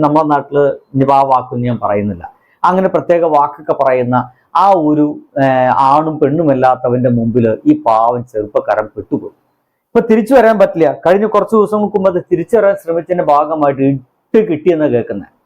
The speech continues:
ലവൻ നല്ല ആണൊരുത്തനാണല്ലോ, ഗംഭീര ആണൊരുത്തനാ മറ്റവൻ, ഏ, ജാസി എന്ന് പറയുന്നവൻ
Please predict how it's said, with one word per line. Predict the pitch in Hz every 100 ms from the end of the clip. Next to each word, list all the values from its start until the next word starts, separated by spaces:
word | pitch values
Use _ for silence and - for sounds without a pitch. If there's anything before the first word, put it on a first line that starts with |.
| _ _ _ _ _ 107
ലവൻ | 110 143 135
നല്ല | 139 156 147
ആണൊരുത്തനാണല്ലോ, | 170 175 180 165 131 92 - _ _ 120
ഗംഭീര | 120 143 165 180 170
ആണൊരുത്തനാ | 185 175 175 170
മറ്റവൻ, | 151 143 - - _ _ _
ഏ, | 123 143 160 139 131
ജാസി | 147 156 170
എന്ന് | 160
പറയുന്നവൻ | 151 151 143 98